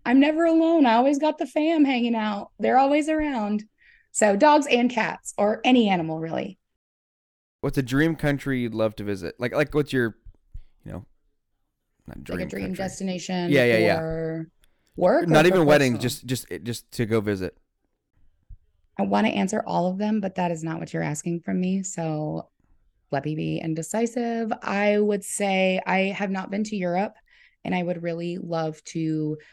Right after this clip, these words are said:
Speaker 1: be able to visit, um, a little bit of Europe, maybe some,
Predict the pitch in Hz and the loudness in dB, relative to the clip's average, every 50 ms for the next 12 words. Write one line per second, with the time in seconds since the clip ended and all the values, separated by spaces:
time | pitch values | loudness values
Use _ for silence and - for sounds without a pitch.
0 | _ _ - 170 160 156 160 151 151 151 - _ _ _ _ _ - 156 151 156 | _ _ -4 -4 -2 -2 -4 -6 -6 -8 -10 _ _ _ _ _ -14 -4 -4 -4
1 | 147 - 156 147 143 - - - - _ _ _ _ _ _ _ _ - 160 151 | -2 -2 -4 -4 -4 -4 -8 -14 -20 _ _ _ _ _ _ _ _ -6 -6 -4
2 | 143 139 135 127 147 156 151 156 156 _ _ _ _ _ _ _ - _ _ _ | -4 -4 -6 -6 -4 -4 -6 -6 -8 _ _ _ _ _ _ _ -20 _ _ _
3 | _ - 165 165 165 156 156 151 - 185 208 208 202 196 196 190 190 190 _ _ | _ -2 -2 0 0 0 -2 -2 0 0 2 4 4 4 4 2 0 -2 _ _
4 | _ _ 180 170 156 156 147 147 143 - 165 160 147 | _ _ -6 -6 -4 -4 -4 -6 -6 -6 -6 -6 -6